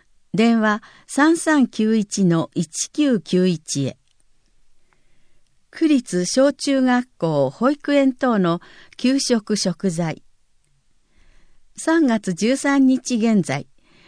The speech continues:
区立小中養護学校、保育園の給食食材、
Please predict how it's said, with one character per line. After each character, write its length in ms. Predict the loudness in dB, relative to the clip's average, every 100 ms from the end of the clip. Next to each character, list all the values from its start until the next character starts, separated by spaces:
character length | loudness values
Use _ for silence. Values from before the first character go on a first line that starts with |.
| -20 -10
区 120 | 0
立 320 | 0 0 -2
小 360 | -4 0 2 2
中 440 | -2 -4 0 0
養 280 | 2 2 2
護 160 | 2 2
学 220 | 0 -4 -8
校、 320 | -4 -2 -2 -4
保 180 | -2
育 240 | -2 -2 2
園 200 | 2 4
の 180 | 2 -2 -10 -20 -20 -2
給 220 | 0 0
食 400 | 0 -2 0 -4
食 320 | -2 -4 -4
材、 320 | -2 -2 -4